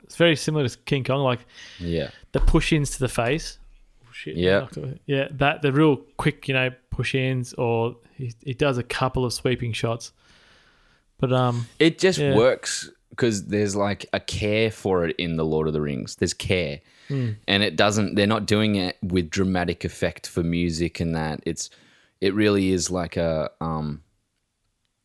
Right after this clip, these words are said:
Speaker 2: a full-blown care to what's happening.
Speaker 1: Mm.
Speaker 2: But, um, definitely in these movies, it doesn't feel like care because it's comedy.
Speaker 1: Yeah.
Speaker 2: You know what I mean? It feels like,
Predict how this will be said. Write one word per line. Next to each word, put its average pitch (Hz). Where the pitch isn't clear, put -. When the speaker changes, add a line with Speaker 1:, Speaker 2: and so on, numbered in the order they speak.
Speaker 2:
a -
full-blown 90
care 85
to 78
what's 82
happening. -
Speaker 1:
Mm. 131
Speaker 2:
But, 82
um, 76
definitely 85
in 92
these 90
movies, 78
it 78
doesn't 98
feel 87
like 80
care 92
because 80
it's -
comedy. 87
Speaker 1:
Yeah. 127
Speaker 2:
You 107
know 120
what 110
I -
mean? 95
It -
feels 98
like, 82